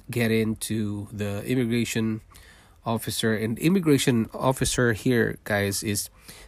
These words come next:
the immigration officer of U S is already inside Toronto International Airport,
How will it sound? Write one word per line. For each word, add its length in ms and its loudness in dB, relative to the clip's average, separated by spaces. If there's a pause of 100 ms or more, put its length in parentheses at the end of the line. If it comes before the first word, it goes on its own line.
(160)
the 300 2
immigration 440 4
officer 320 2
of 120 -2
U 220 0
S 200 0
is 120 -2
already 500 0 (160)
inside 800 4
Toronto 480 0
International 540 -2
Airport, 480 -2